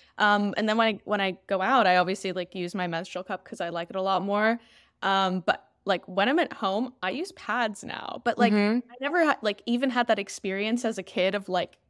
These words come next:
Speaker 1: feeling, okay, this is gonna sound kind of weird, but there's almost, like, a satisfaction in, like, <laughs> feeling the
Speaker 2: Feeling
Speaker 1: blood,
Speaker 2: it go out. Yeah,
Speaker 1: like,
Speaker 2: for
Speaker 1: and it's, like,
Speaker 2: sure.
Speaker 1: so, like, I usually have, like, really horrible cramps too, so I'm just like,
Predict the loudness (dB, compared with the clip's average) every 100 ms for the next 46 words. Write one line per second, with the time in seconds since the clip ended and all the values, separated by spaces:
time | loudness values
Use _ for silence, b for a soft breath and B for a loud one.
0 | _ _ -12 -4 0 2 2 4 2 -2
1 | _ -12 -2 -2 -2 _ -4 -4 2 2
2 | 2 2 2 0 0 -2 0 0 0 2
3 | 2 0 -2 -4 0 2 0 -4 -8 -8
4 | -4 0 2 0 -2 -4 -4 -4 -4 -8
5 | _ _ _ _ _ -2 2 4 2 -2
6 | -2 2 6 6 6 6 6 8 10 8
7 | 8 6 8 8 6 2 _ _ 2 2
8 | 6 8 8 8 6 4 0 -12 -20 _
9 | -4 0 0 0 2 2 2 0 2 4
10 | 4 2 0 0 2 4 2 0 0 0
11 | 0 0 2 4 4 -2 -4 -8 -10